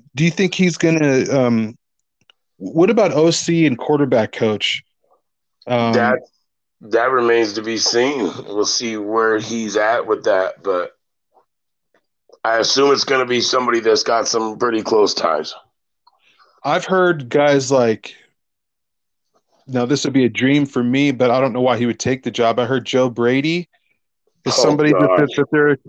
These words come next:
Speaker 1: that they're expecting, but why would Joe Brady come and not call the plays under Josh McDaniels, who's gonna get all the praise? If the offense blows up, they're not gonna be looking at Brady. They're gonna be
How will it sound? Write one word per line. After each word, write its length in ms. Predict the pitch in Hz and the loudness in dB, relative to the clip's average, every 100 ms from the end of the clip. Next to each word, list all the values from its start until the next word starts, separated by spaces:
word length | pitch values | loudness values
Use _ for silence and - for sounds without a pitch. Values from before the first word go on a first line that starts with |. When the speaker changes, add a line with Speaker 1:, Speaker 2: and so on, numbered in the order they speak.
| - | -4
Speaker 1:
that 160 | 139 139 | -2 0
they're 100 | 147 | -2
expecting, 420 | - 156 151 160 | -2 -4 -2 -2
but 100 | 147 | 0
why 180 | 143 180 | 2 2
would 160 | 190 | 2
Joe 200 | 147 165 | 2 0
Brady 380 | 139 139 156 156 | 2 0 2 -2
come 420 | - 139 139 135 - | -2 -2 0 -2 -4
and 300 | 127 117 - _ _ _ _ _ _ _ _ 135 | -4 -4 -8 _ _ _ _ _ _ _ _ -2
not 300 | 139 156 - | 0 0 -2
call 220 | 151 147 | -2 -2
the 100 | 131 | -2
plays 640 | - 139 147 143 127 120 | -2 0 2 4 2 0
under 280 | 135 131 123 | -2 0 0
Josh 340 | 131 131 131 | 2 0 0
McDaniels, 540 | 127 113 127 135 127 - | -6 -2 0 2 2 0
who's 140 | 117 | -2
gonna 200 | 127 120 | 0 0
get 180 | 113 120 | 0 2
all 200 | 120 120 | 2 2
the 120 | 120 | -2
praise? 480 | - 131 135 135 117 | -2 0 2 2 0
If 100 | - | -2
the 100 | 127 | 0
offense 360 | 143 160 160 117 | 0 0 -2 0
blows 340 | 131 139 127 | 0 0 2
up, 260 | 147 139 - - - _ _ - | 2 2 -4 -20 -20 _ _ -4
they're 100 | 143 | -2
not 180 | 151 185 | 0 0
gonna 100 | 185 | 2
be 80 | 156 | 2
looking 360 | 143 160 165 | 2 2 2
at 160 | 131 107 | 0 0
Brady. 340 | 120 139 143 | 0 2 2
They're 100 | 131 | 2
gonna 140 | 127 127 | 2 2
be 200 | 127 | 2